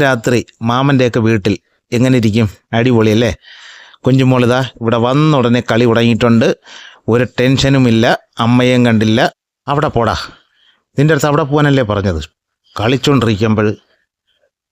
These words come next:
അവളെ എന്നെ നുള്ളി. കുഞ്ചുമോക്ക് കമ്പനി കൊടുത്ത് കളിച്ചോണ്ടിരുന്ന നമ്മുടെ ലുട്ടു അവനങ്ങ് മാറിപ്പോയപ്പോൾ അവൾ ഒറ്റയ്ക്കായി. ചാടിക്കളിക്കാൻ കൊതിച്ചു നിൽക്കുന്ന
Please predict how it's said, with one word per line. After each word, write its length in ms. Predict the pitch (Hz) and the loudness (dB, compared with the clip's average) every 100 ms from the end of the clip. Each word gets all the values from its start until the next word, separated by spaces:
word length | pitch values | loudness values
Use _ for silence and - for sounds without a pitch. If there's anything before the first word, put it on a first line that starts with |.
| _ - | _ -6
അവളെ 240 | 98 101 101 | -4 -2 0
എന്നെ 160 | 101 101 95 | 0 -2 -2
നുള്ളി. 340 | 95 101 98 - - - - _ _ _ _ - | -2 -2 -4 -6 -18 -20 -20 _ _ _ _ -2
കുഞ്ചുമോക്ക് 520 | 151 160 180 170 156 151 147 | 0 2 2 0 0 -2 0
കമ്പനി 300 | 147 156 156 | 0 2 2
കൊടുത്ത് 240 | 139 123 135 | 0 -2 -2
കളിച്ചോണ്ടിരുന്ന 580 | 127 120 135 120 120 117 | -2 0 0 2 2 2
നമ്മുടെ 220 | 117 113 113 | 2 2 2
ലുട്ടു 320 | 120 107 - 135 _ _ 117 | 0 0 -2 -4 _ _ -4
അവനങ്ങ് 300 | 135 135 127 | 0 2 2
മാറിപ്പോയപ്പോൾ 680 | 120 127 - 117 117 95 147 170 - 117 | 0 -2 -2 0 0 0 -2 -4 -6 -2
അവൾ 120 | 120 117 | 0 0
ഒറ്റയ്ക്കായി. 580 | - 131 117 110 92 85 _ _ 127 | 0 -4 -2 -2 -2 -4 _ _ -6
ചാടിക്കളിക്കാൻ 640 | 139 156 - 151 127 151 131 | -4 -2 -2 -2 0 -2 0
കൊതിച്ചു 260 | 135 143 147 | 0 0 0
നിൽക്കുന്ന 380 | 143 123 139 | 0 -2 0